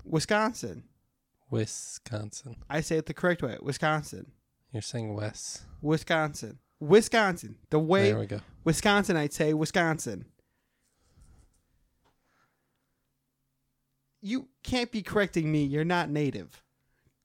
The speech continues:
Speaker 1: to this state.
Speaker 2: I'm, I'm correcting you on how to say things, like, in English.
Speaker 1: Wisconsin.
Speaker 2: You still kinda have the, uh,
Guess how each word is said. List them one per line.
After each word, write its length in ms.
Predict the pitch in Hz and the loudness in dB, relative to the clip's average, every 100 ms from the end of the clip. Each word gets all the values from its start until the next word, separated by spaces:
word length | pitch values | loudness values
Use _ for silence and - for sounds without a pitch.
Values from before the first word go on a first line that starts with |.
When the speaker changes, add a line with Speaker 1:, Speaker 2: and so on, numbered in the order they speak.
| _ | _
Speaker 1:
to 100 | 135 | -8
this 200 | 139 131 | -6 -6
state. 420 | - 131 90 - _ _ _ _ _ _ _ _ _ _ _ _ _ _ _ _ _ _ | -10 -12 -14 -20 _ _ _ _ _ _ _ _ _ _ _ _ _ _ _ _ _ _
Speaker 2:
I'm, 180 | 127 156 | 0 4
I'm 200 | 151 165 | 4 2
correcting 480 | - 185 190 - 156 | 6 8 8 6 4
you 120 | 139 | 6
on 100 | 123 | 4
how 180 | 104 123 | 6 4
to 80 | 110 | 4
say 300 | - 131 123 | 0 4 4
things, 520 | - 95 90 - - - - _ _ - - | 2 -6 -8 -10 -14 -18 -20 _ _ -20 -6
like, 260 | 98 - - - | -6 -6 -14 -4
in 200 | 120 104 | -4 -2
English. 600 | 107 110 104 90 - - _ _ _ _ _ _ _ _ _ _ _ _ _ _ _ _ | -4 -6 -8 -10 -12 -16 _ _ _ _ _ _ _ _ _ _ _ _ _ _ _ _
Speaker 1:
Wisconsin. 760 | 247 151 - 147 139 110 - - _ _ _ _ _ _ _ _ _ _ _ _ | -2 -2 2 2 0 -6 -12 -18 _ _ _ _ _ _ _ _ _ _ _ _
Speaker 2:
You 100 | 110 | -10
still 420 | - - 151 123 | -8 0 0 0
kinda 220 | - 117 107 | -2 -2 0
have 120 | 98 | -2
the, 180 | 104 101 | -4 -2
uh, 40 | 101 | -2